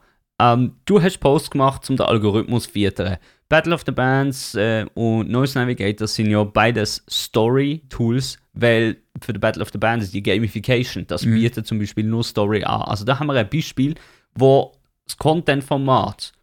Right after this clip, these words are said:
Speaker 1: bereits definiert, wo das in etwa wie stattfindet. Und das ist gerade so ein bisschen die Überleitung zu einem, zu einem Beispiel, wo uns, weil zum Beispiel gar nicht funktioniert hat, der Merch Maniac. Wir
Speaker 2: Mhm.
Speaker 1: haben's probiert, wir haben gedacht so,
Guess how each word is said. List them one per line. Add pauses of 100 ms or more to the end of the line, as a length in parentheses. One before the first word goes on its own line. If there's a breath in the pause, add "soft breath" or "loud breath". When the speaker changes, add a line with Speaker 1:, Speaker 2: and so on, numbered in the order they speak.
(100)
Speaker 1:
bereits
definiert,
wo
das
in
etwa
wie
stattfindet. (180 soft breath)
Und
das
ist
gerade
so
ein
bisschen (140)
die
Überleitung
zu
einem,
zu
einem
Beispiel,
wo
uns,
weil
zum
Beispiel
gar
nicht
funktioniert
hat, (140)
der
Merch
Maniac.
Wir
Speaker 2:
Mhm.
Speaker 1:
haben's
probiert,
wir
haben
gedacht
so,